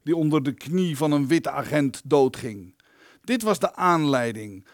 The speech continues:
dat ik mijn eigen knie boetvaardig en solidair op de grond zette. Het hielp niet. Sommigen noemden me een hypocriet. En dit kwam allemaal door die stomme foto. Foto?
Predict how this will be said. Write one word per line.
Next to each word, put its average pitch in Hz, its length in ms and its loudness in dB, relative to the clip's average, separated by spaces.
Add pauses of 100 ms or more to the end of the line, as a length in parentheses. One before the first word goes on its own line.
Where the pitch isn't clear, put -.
(140)
dat 139 140 -2
ik 131 60 -4
mijn 147 160 2
eigen 196 460 -2
knie 143 320 0
boetvaardig 139 1000 -2
en 139 160 0
solidair 175 800 4
op 135 180 -8
de 151 80 -4
grond 160 380 0
zette. 98 420 -12 (680)
Het 131 200 -4
hielp 156 420 0
niet. 160 520 -4 (200)
Sommigen 175 520 0
noemden 185 280 2
me 165 100 2
een 147 160 0
hypocriet. 175 960 -4 (600)
En 117 100 -10
dit 143 160 -2
kwam 151 340 -2
allemaal 135 680 0 (220)
door 143 160 0
die 131 120 -4
stomme 190 560 2
foto. 110 560 -4 (1300)
Foto? 196 840 4